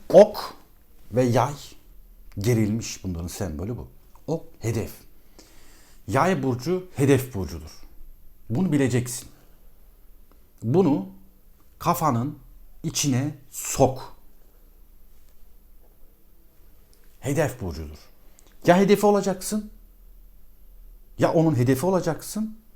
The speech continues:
ya da o senin hedefin olacak. Ben sana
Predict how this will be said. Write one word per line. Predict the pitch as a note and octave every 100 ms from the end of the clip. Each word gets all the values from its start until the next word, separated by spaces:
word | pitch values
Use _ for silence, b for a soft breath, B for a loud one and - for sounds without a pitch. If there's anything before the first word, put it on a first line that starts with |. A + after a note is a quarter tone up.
| b b b b b -
ya | F2 C3
da | C3
o | A2+ D3 E3+ B2 -
senin | - G#2 G#2+ A2+
hedefin | G2 G2 F2 A2
olacak. | G2+ D#2+ D#2 - - -
Ben | F2+
sana | - G2 C#3+